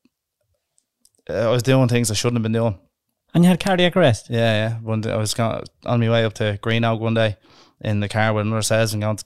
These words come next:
Speaker 1: pick up a van from the, from the lot, and fucking my heart was just fucking, as this bring me to the hospital, man, and fucking went into cardiac arrest, and, uh, I was grand, never, the heart, heart attack never happened, thank God. It was just,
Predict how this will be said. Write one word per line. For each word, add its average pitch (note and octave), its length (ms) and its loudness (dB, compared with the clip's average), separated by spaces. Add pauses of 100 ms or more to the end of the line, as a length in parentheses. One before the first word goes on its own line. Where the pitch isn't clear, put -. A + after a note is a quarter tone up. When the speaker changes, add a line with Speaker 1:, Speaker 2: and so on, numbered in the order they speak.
Speaker 1:
pick A2+ 140 -4
up A2 60 -6
a G#2+ 60 -4
van A2 240 -2
from G#2+ 160 -8
the, G#2+ 220 -6
from G#2+ 180 -8
the G#2 80 -4
lot, A2 180 -2
and G2 280 -6
fucking G#2 420 -8 (180)
my G#2 120 -10
heart G#2 180 -4
was G2 80 -8
just G2 160 -6
fucking, - 240 -18 (160)
as G2+ 140 -10
this G2 120 -8
bring - 340 -8
me G2+ 60 -4
to F#2+ 80 -8
the G2 80 -6
hospital, G#2 320 -6
man, G2+ 120 -6
and G2 220 -10
fucking G#2+ 200 -14
went G#2+ 160 -10
into G#2+ 280 -6
cardiac G#2 380 -6
arrest, G#2+ 360 -4
and, G2 160 -8 (800)
uh, G2 460 2 (300)
I A2 40 -2
was G#2+ 100 -2
grand, A#2+ 260 2
never, G#2+ 280 0 (160)
the - 180 -10
heart, A2 280 -2
heart A2+ 220 -2
attack G2+ 100 -2
never G2+ 160 -4
happened, G#2 340 -6
thank G#2 200 -8
God. G#2 240 -2
It G2 80 -8
was F#2+ 160 -8
just, - 240 -8